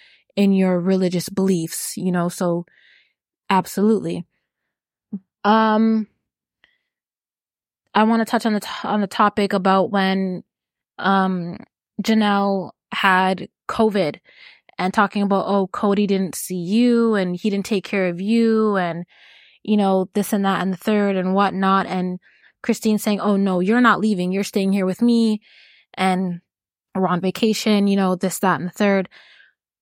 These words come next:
Great. You're on vacation, so forth and whatnot. But at the end of the day, bitch, that is still your husband.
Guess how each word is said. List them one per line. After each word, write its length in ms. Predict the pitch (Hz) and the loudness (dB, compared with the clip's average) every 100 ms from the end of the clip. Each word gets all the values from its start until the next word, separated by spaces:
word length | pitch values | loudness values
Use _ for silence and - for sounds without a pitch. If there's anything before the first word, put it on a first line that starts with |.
| _ - 175 | _ -14 -8
Great. 400 | 214 214 196 147 | -2 2 0 0
You're 120 | 220 | 0
on 180 | 208 233 | 2 2
vacation, 760 | 233 - 226 214 226 202 185 - | 0 0 0 0 0 0 -2 -6
so 220 | - 220 | -2 -2
forth 220 | 214 208 | 0 0
and 120 | 208 | 0
whatnot. 360 | 202 - 202 175 | 0 -2 -4 -2
But 120 | 208 | -4
at 180 | - 202 | -2 -2
the 80 | 208 | 0
end 120 | 214 | 2
of 60 | 202 | 0
the 60 | |
day, 460 | 190 208 208 202 170 _ 202 | 0 2 2 2 -2 _ -2
bitch, 380 | 202 - - - - _ - | -2 -4 -12 -14 -20 _ -2
that 100 | 208 | 0
is 120 | 208 | -2
still 280 | - 226 214 | 0 0 2
your 220 | 214 220 | 2 0
husband. 640 | 240 226 202 220 196 170 | 0 -2 0 0 -2 -4